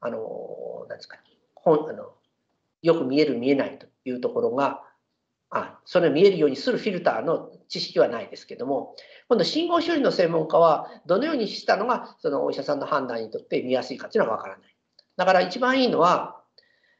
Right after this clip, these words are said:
専門知識がないけども、お医者さんが視覚的に見て、こっちが見やすい、こっちが見やすい、こっちが見やすいというふうに言ってるうちに、だんだんだんだんできるようなフィルター設計。これは対話型進化計算ですと、それが可能になるわけですね。ね。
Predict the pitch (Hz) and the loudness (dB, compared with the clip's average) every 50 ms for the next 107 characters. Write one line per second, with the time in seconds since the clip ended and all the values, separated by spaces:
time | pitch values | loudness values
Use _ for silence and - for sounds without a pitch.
0 | _ _ _ _ - 262 277 277 285 285 269 269 - 285 269 - - - 240 233 | _ _ _ _ 2 2 4 6 6 4 4 4 2 -2 -4 -6 -4 -2 -2 0
1 | 233 254 262 262 262 - 254 240 240 233 240 262 277 - 277 262 262 262 262 269 | 2 2 0 0 0 0 0 0 2 2 4 2 2 0 -2 -2 -2 -2 -2 -2
2 | 240 - - - 277 277 - - 269 277 269 269 269 269 277 247 - - - - | -2 -4 -2 -2 -2 -2 -2 -6 -6 -4 -2 -2 0 0 0 0 -2 -6 -16 -2
3 | _ - 226 226 - 285 254 233 226 220 208 214 233 214 - 226 226 262 269 247 | _ 2 2 2 2 2 2 4 4 2 2 0 -4 -2 -2 -2 -2 -2 -4 -4
4 | 240 233 214 214 233 226 - 240 240 247 269 240 233 226 226 214 214 233 220 220 | -2 -2 -2 -2 -4 -2 0 0 2 4 4 4 6 6 4 2 0 0 -2 0
5 | 202 196 202 214 214 202 190 190 208 202 - 254 240 233 240 - - 269 269 220 | 0 2 2 2 2 2 2 0 0 0 2 2 2 2 2 -2 -2 0 2 4
6 | 202 175 175 180 175 170 170 170 170 180 185 190 180 160 160 147 - - 147 131 | 4 4 4 2 2 2 2 0 0 0 0 0 2 2 0 -2 -2 -4 -6 -2
7 | 120 120 113 113 123 220 247 254 247 - - - - _ _ - 139 123 - - | -2 -2 -2 0 0 2 2 0 0 -2 -8 -18 -20 _ _ -2 -2 0 0 0
8 | 117 110 - - 104 - - - - - _ _ _ _ _ _ _ _ _ _ | -2 -2 -2 -6 -8 -10 -14 -20 -20 -20 _ _ _ _ _ _ _ _ _ _
9 | _ - 196 185 180 - 202 202 196 190 196 196 190 170 - 202 185 - 180 180 | _ 4 4 4 4 4 4 6 8 8 6 6 4 2 0 -2 0 0 0 2
10 | - 196 170 - - 135 113 - - - - - 147 131 - - 175 196 214 214 | 0 -2 -2 0 -2 -4 -4 -6 -10 -14 -6 -4 -4 -4 -2 -2 -4 -2 0 0
11 | 190 214 - - - 170 185 202 208 208 202 196 196 165 127 - - - - - | 0 0 -2 -4 -2 0 2 2 2 2 0 0 2 0 0 -2 -4 -8 -12 -18
12 | _ _ - 190 220 220 - - - _ - - _ _ _ _ _ _ _ _ | _ _ -6 -6 -6 -6 -6 -10 -20 _ -20 -20 _ _ _ _ _ _ _ _
13 | _ _ - - - - - _ | _ _ -8 -8 -8 -10 -14 _